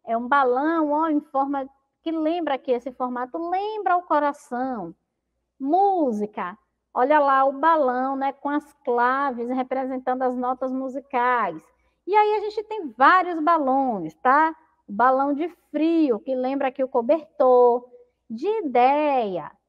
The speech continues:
que tem a lâmpada dentro. Então, o personagem teve uma ideia, ele ainda não falou, mas ele já tá pensando em alguma coisa, tá? O balão das onomatopeias. Nós já vimos o que é onomatopeia,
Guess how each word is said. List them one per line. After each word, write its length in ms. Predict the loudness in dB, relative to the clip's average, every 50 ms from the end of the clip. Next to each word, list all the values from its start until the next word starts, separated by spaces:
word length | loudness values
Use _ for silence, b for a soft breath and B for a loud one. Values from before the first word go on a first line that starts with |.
| _ _ _
que 80 | -12 -10
tem 180 | -6 -4 -4 -2
a 80 | -2
lâmpada 800 | 0 0 2 2 2 0 0 -2 -2 0 2 2 2 4 2 2
dentro. 540 | 2 2 0 0 0 0 -4 -6 -6 -8 -10
Então, 160 | -10 -10 -8
o 20 | -4
personagem 520 | -4 -4 -2 -2 -2 -2 -2 -2 -2 -2
teve 200 | 0 -2 0 0
uma 180 | 0 -2 -2 -4
ideia, 440 | -4 -2 0 2 2 2 2 4 2
ele 140 | 2 4 2
ainda 220 | 2 2 2 0
não 260 | 0 0 0 0 -2 -4
falou, 360 | -2 0 0 2 2 2 2
mas 180 | 0 0 0 0
ele 140 | 0 0 0
já 120 | -2 -2
tá 160 | -2 -2 -4
pensando 680 | -4 -2 -2 -2 -2 -2 -2 -4 -2 -2 -2 -2 -4
em 60 | -2 -2
alguma 340 | -2 0 0 0 -2 -2
coisa, 600 | 0 _ 4 6 6 6 6 4 2 -2 -8 -12 -12 _
tá? 240 | -2 0 0 0 0 -2 -6 _ _ _ _ _ _ _ _ _ _ _ _ _ _ _ _ _ _ _ _ _ -20 -20 _ _
O 180 | -16 -16 -4 0
balão 380 | 2 4 4 4 2 0 0 0
das 240 | 0 0 0 0 -2
onomatopeias. 1400 | -2 -2 0 0 0 -2 -2 -4 -6 -4 -4 -4 -4 -6 -4 0 2 2 4 4 2 2 2 2 0 -2 -2
Nós 240 | 0 0 0 0 0
já 160 | -2 -2 -4 -4
vimos 420 | -4 -4 -4 -4 -4 -6 -8 -8 -10
o 60 | -8
que 180 | _ -2 0
é 80 | 2 2
onomatopeia, 1120 | 2 2 0 0 -2 -2 -2 0 0 -2 0 2 2 4 4 6 6 4 4 2 0 -4